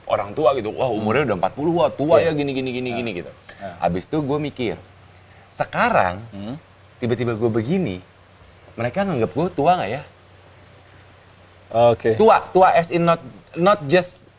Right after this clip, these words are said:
Speaker 1: the number, ya,
Speaker 2: Hmm.
Speaker 1: not just the number.
Speaker 2: Hmm.
Speaker 1: Tapi tua nggak, ya?
Speaker 2: Oke.
Speaker 1: Ngerti, kan? Lu
Speaker 2: Iya,
Speaker 1: get
Speaker 2: iya.
Speaker 1: the point, kan,
Speaker 2: Iya,
Speaker 1: gitu?
Speaker 2: iya.
Speaker 1: Karena zaman dulu begitu. Bahkan gua ada satu kejadian nih, ya. Sepupu gue,
Speaker 2: Hmm.
Speaker 1: sepupu gue yang paling tua,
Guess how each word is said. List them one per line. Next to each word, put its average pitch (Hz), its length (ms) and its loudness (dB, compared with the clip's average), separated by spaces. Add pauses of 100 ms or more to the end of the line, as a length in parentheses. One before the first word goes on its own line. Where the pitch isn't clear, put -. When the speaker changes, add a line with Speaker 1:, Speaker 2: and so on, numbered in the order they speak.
(240)
Speaker 1:
the 147 80 4
number, 180 400 4
ya, 104 240 2
Speaker 2:
Hmm. 117 160 -6
Speaker 1:
not 185 160 0
just 175 160 -4
the 143 80 -6
number. 127 400 -4
Speaker 2:
Hmm. 120 240 -4 (320)
Speaker 1:
Tapi 135 320 -4
tua 147 320 0
nggak, 92 140 -4
ya? 92 140 -8 (1160)
Speaker 2:
Oke. 113 160 -6
Speaker 1:
Ngerti, 208 240 4
kan? 180 140 6
Lu 143 100 4
Speaker 2:
Iya, 143 60 8
Speaker 1:
get 127 100 8
Speaker 2:
iya. 110 60 6
Speaker 1:
the - 80 2
point, 190 180 6
kan, 139 160 2
Speaker 2:
Iya, 143 100 2
Speaker 1:
gitu? 214 140 0
Speaker 2:
iya. 113 240 -4 (400)
Speaker 1:
Karena 180 280 -2 (100)
zaman 151 320 -2
dulu 180 220 0
begitu. 175 160 -4
Bahkan 135 400 0
gua 208 240 -2
ada 127 240 0
satu 120 240 -6
kejadian 117 480 2
nih, 92 100 -6
ya. 98 120 -4 (1300)
Sepupu 165 560 0
gue, 117 540 -2
Speaker 2:
Hmm. - 100 -14
Speaker 1:
sepupu 120 320 -2
gue 131 220 -2
yang 135 120 0
paling 113 600 -4
tua, 110 400 2